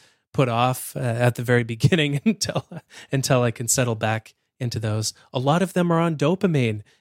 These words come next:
as maybe you can tell. I've, <laughs> I was just reading them before we hopped on the call today.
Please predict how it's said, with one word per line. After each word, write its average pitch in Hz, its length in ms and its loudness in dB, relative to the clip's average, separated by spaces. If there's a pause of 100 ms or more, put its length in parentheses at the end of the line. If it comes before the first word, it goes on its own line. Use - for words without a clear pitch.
(160)
as 135 280 2 (180)
maybe 147 340 0
you 156 220 2
can 151 240 -2
tell. 160 400 2
I've, 120 340 -2
<laughs> 139 80 -2
I 180 40 4
was 147 140 0
just 151 200 -2
reading 139 260 2
them 131 80 2
before 127 340 0
we 123 140 2
hopped 120 340 0 (340)
on 120 200 2
the 113 80 -4
call 131 240 2
today. 107 420 -4